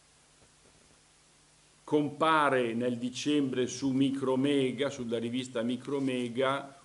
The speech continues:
un'intervista in cui manifesta il suo proposito di ritirarsi a Gerusalemme. Susciterà molte polemiche interne e esterne alla Chiesa, che porteranno il suo portavoce poi a precisare, a rettificare il tiro, affermando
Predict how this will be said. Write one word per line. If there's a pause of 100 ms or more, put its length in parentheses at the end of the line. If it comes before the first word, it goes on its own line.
un'intervista
in
cui
manifesta
il
suo
proposito
di
ritirarsi
a
Gerusalemme. (500)
Susciterà
molte
polemiche
interne
e
esterne
alla
Chiesa, (280)
che
porteranno
il
suo
portavoce
poi
a
precisare,
a
rettificare
il
tiro,
affermando